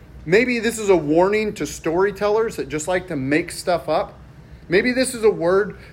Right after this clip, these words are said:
to the doubters and the naysayers who are like,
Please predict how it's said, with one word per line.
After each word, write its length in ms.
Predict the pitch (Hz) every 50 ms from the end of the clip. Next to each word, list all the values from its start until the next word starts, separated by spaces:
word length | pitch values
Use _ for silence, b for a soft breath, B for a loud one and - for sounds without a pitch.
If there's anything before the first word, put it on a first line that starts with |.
| B B
to 120 | - - 214
the 120 | 185 180
doubters 840 | 131 120 - 170 151 147 170 196 202 196 208 208 208 208 208 - -
and 100 | 160 147
the 60 | 135
naysayers 1040 | 127 131 139 156 180 202 214 202 208 - 208 202 196 202 202 202 196 196 180 190 -
who 100 | 175 165
are 120 | 156 143
like, 280 | 143 139 135 127 120